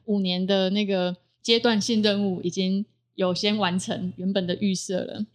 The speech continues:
然后当然这种东西就是又不是你求了就会有这样子，对。但我就觉得很神奇，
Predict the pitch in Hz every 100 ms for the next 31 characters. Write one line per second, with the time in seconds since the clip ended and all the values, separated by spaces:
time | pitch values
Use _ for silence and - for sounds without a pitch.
0 | _ - 285 370 320 269 277 214 233 240
1 | 226 240 240 233 208 226 190 - 202 175
2 | 190 208 208 185 - 190 160 190 - 254
3 | _ _ - 202 196 247 226 202 240 202
4 | 196 185 202 185 180 196 220 214 220